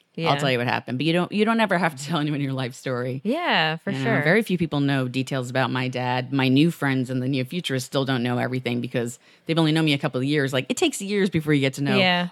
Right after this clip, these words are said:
Speaker 2: "Oh, that shit happened," you
Speaker 1: Totally.
Speaker 2: know? 'Cause I'm not gonna lay it all out there for everyone on the first meet.
Speaker 1: Mm-hmm.
Speaker 2: "You have to know everything about me." Like, no,
Speaker 1: Totally.
Speaker 2: you can have a bad day and not wanna talk about it, and you can have a bad day and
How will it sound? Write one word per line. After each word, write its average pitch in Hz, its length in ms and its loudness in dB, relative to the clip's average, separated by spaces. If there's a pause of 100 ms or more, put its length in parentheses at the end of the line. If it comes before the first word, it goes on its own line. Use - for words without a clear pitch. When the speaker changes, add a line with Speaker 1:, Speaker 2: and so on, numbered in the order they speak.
Speaker 2:
"Oh, 135 200 -6
that 185 320 0
shit 135 180 -6
happened," 156 460 -4
you 185 80 -6
Speaker 1:
Totally. 196 400 4
Speaker 2:
know? 202 80 0
'Cause 226 100 -4
I'm 233 100 0
not 233 180 2
gonna 220 280 0
lay 196 220 0
it 208 80 0
all 196 140 0
out 214 260 0
there 143 160 2
for 139 160 -2
everyone 131 320 2
on 123 120 0
the 123 60 -2
first 123 380 -4
meet. 120 280 0 (140)
Speaker 1:
Mm-hmm. 190 440 4
Speaker 2:
"You 180 100 2
have 180 100 2
to 131 80 -8
know 113 140 -10
everything 185 340 2
about 151 260 4
me." 123 200 2
Like, 151 140 0
no, 214 100 -2
Speaker 1:
Totally. 165 320 4
Speaker 2:
you 175 60 -2
can 175 140 -4
have 165 120 0
a 175 60 4
bad 139 260 2
day 127 180 0
and 139 120 0
not 127 260 -2
wanna 123 460 -2
talk - 260 -6
about 285 220 -4
it, - 80 -4
and 269 80 0
you 262 60 -2
can 247 120 0
have 226 100 0
a 214 40 -4
bad 208 160 2
day 208 180 0
and 196 180 2